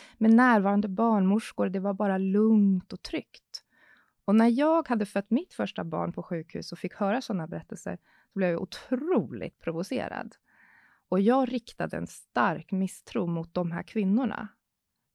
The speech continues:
Vilka är ni? Och på vilket sätt angår det här mig, era berättelser? Och där, det har vi också,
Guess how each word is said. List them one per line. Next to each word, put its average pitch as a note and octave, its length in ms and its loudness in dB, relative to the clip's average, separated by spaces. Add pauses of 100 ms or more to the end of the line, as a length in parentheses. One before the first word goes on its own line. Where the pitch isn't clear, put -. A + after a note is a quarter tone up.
Vilka G#3 300 -4
är G3 100 2
ni? G#3+ 460 0 (220)
Och G#3 260 2
på A3+ 80 0
vilket G#3 280 -6
sätt - 200 -8
angår G3 240 -2
det G3 60 -6
här A#3+ 220 -2
mig, G#3+ 460 0
era G#3+ 340 -2
berättelser? - 720 -10 (1900)
Och G3 140 -2 (200)
där, B3 640 0 (220)
det B3 680 -2
har B3 280 -4
vi F4 100 -4
också, - 340 -8